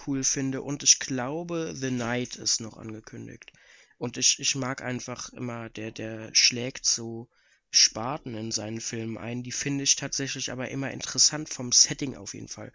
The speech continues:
Also ich mein, guck dir mal The Witch an, ein Horrorfilm, der sechzehnhundertdreißig spielt, ist mega interessant. Äh, The Lighthouse ist auch, find ich, super, super interessant von der Grundprämisse her. Und Nosferatu, äh, The Northman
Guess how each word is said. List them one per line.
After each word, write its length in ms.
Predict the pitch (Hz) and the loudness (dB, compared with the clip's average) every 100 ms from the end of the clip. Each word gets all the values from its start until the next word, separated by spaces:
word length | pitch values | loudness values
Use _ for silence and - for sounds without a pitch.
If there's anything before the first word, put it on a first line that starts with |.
| - - - - | -16 -20 -16 -8
Also 180 | 113 | -6
ich 160 | 117 - | -4 -4
mein, 240 | 117 117 | -2 -4
guck 180 | - 127 | -8 -10
dir 140 | - 117 | -6 -4
mal 140 | 110 | -4
The 80 | 107 | -4
Witch 340 | 120 - - | -2 6 6
an, 320 | 117 120 123 - | 6 -4 -8 -8
ein 160 | 123 123 | -6 -6
Horrorfilm, 640 | 120 120 - - 123 117 | -4 0 2 2 0 -2
der 140 | 107 104 | -2 0
sechzehnhundertdreißig 1080 | 120 - - 117 110 - - 120 127 - | 2 4 2 0 -4 -6 -4 2 4 6
spielt, 480 | - - 117 120 - - - - _ _ _ | 4 4 -4 -6 -8 -14 -16 -20 _ _ _
ist 240 | - 123 - | 4 6 6
mega 300 | 127 120 107 | 2 0 -4
interessant. 800 | 107 - 110 - 107 107 104 - | -6 -6 2 2 2 -2 -6 -6
Äh, 300 | 110 104 98 _ _ _ _ - | -8 -8 -12 _ _ _ _ -10
The 80 | 110 | -4
Lighthouse 720 | 113 120 - - 117 113 - | 0 2 2 0 0 6 6
ist 420 | 131 120 - - _ - | 8 8 6 4 _ -2
auch, 260 | 135 123 - | -2 -2 -4
find 260 | - 123 | -4 -2
ich, 300 | 123 - - - | 6 8 8 4
super, 460 | 135 135 - 131 | -2 -2 -2 -4
super 300 | 120 120 123 | -4 -4 -6
interessant 520 | 117 117 127 - 123 | -6 -2 2 2 2
von 140 | 120 123 | -4 -6
der 80 | 117 | -6
Grundprämisse 760 | - 120 - - 123 117 123 | -8 -10 -8 -6 -2 0 -2
her. 280 | 120 120 113 | -2 -6 -6
Und 160 | 117 | -6
Nosferatu, 880 | 127 123 - 127 120 117 123 135 131 - - - - _ _ | -2 0 0 0 0 0 -2 -4 -4 -6 -14 -20 -20 _ _
äh, 280 | 135 120 120 | 0 0 0
The 120 | 117 | -2
Northman 800 | 120 120 131 - 135 131 127 123 | -2 0 -2 -4 -2 -2 -4 -8